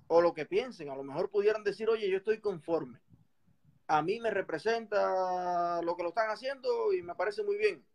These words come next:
Ok, es respetable, esa es su opinión política. Pero, pero no hay ningún problema en expresarla. Y yo creo que hay que darle el espacio y, eh, a las personas para que digan su opinión política, bueno, y hay que, hay,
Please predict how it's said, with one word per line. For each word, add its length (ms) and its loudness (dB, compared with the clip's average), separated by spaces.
Ok, 220 -4
es 140 -4
respetable, 600 2
esa 100 -6
es 60 -8
su 80 4
opinión 340 0
política. 520 -2
Pero, 280 4
pero 220 -2
no 100 -2
hay 120 2
ningún 260 -2
problema 340 4
en 60 -2
expresarla. 560 0
Y 80 -6
yo 120 2
creo 180 4
que 80 4
hay 80 4
que 100 4
darle 200 6
el 80 4
espacio 640 -4
y, 800 -4
eh, 260 2
a 40 6
las 120 -2
personas 380 4
para 180 8
que 120 0
digan 320 -2
su 100 -2
opinión 320 2
política, 480 2
bueno, 200 0
y 80 -6
hay 120 -2
que, 180 0
hay, 260 -6